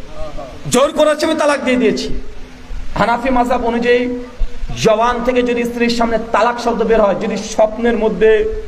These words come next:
তাও বেরিয়ে যায়, তারপরে বউ তালাক হয়ে যাবে। ইমাম আবু হানিফা রাহিমাহুল্লাহ ফতোয়া, বাদের সানায় উঠে দেখেন, হেদায়া, ফতোয়া আলমগীরি, সবগুলো খুলে দেখেন।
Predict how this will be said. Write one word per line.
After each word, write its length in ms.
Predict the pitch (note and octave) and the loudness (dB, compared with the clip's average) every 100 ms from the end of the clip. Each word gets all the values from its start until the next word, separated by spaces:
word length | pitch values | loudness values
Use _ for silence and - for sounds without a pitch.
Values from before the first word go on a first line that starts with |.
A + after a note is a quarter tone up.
| - - | -6 -2
তাও 220 | - D4+ | 2 2
বেরিয়ে 220 | C#4+ C4+ | 4 2
যায়, 180 | A#3+ F#3+ - - | 4 2 0 -2
তারপরে 240 | B3 B3 | 0 2
বউ 180 | A#3 G#3+ | 2 2
তালাক 220 | G#3 G3 | 2 2
হয়ে 120 | G3 | 0
যাবে। 180 | D#3 B2+ - - - - - - - - - - | -2 -2 -4 -8 -8 -6 -4 -4 -6 -8 -6 0
ইমাম 220 | C4 B3 | 2 2
আবু 200 | A3+ A3 | 0 0
হানিফা 220 | A3+ A3 | 0 0
রাহিমাহুল্লাহ 380 | G#3+ A#3+ B3+ A#3 | 0 0 0 0
ফতোয়া, 180 | F#3+ F3 - - - - - | 0 0 -4 -12 -12 -14 -8
বাদের 260 | D#3 E3 G#3 | -2 0 0
সানায় 360 | G#3 F3+ F#3+ G3+ | 0 2 2 2
উঠে 180 | G#3+ | 2
দেখেন, 320 | G#3+ G#3 A#3 A#3 - - - | 2 2 0 -2 -10 -12 -2
হেদায়া, 500 | E3 F#3 G#3 A3 A3+ - - - - - | 0 2 2 2 0 -4 -8 -12 -8 -2
ফতোয়া 320 | F3 G#3+ G#3 | 2 2 2
আলমগীরি, 400 | G#3+ A3 G#3+ B3 | 2 0 0 0
সবগুলো 520 | B3+ F#4+ F#4+ F4 D4 | 2 2 2 2 0
খুলে 200 | B3+ A#3+ | 2 2
দেখেন। 380 | G#3+ F#3+ D3+ | 2 0 -2